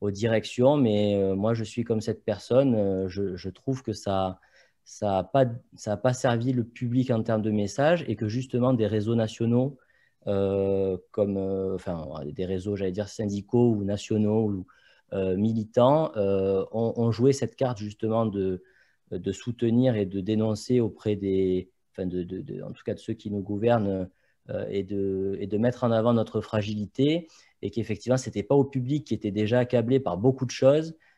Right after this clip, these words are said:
euh, d'en plus supporter, euh, je veux dire, le, le, le mal-être et la,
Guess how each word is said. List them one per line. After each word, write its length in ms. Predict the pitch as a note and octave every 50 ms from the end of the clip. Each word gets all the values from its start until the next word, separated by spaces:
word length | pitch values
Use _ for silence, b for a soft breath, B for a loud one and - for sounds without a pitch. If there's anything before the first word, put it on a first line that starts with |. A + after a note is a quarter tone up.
| b _ -
euh, 60 | G2
d'en 180 | F#2+ G#2 G#2+ G#2
plus 220 | - B2 D3+ D#3+
supporter, 760 | - - - A2 - A#2 G#2 - - _ B2 B2+ C3+ C#3 C3+
euh, 640 | B2 G#2+ G2+ G2 F#2+ F#2+ F2+ F2+ F2+ F2 E2+ F2
je 80 | F2 F#2
veux 80 | G2+ F#2+
dire, 220 | G2 G#2+ B2 A#2
le, 200 | G#2+ G2+ F#2+ F#2+
le, 140 | G2 G2 -
le 160 | G2+ G#2 G2+
mal-être 480 | G#2 G#2 G#2+ A2 B2 A2 G#2 - - A2
et 60 | G#2+
la, 340 | G2+ G2 G2 F#2 F#2 F2+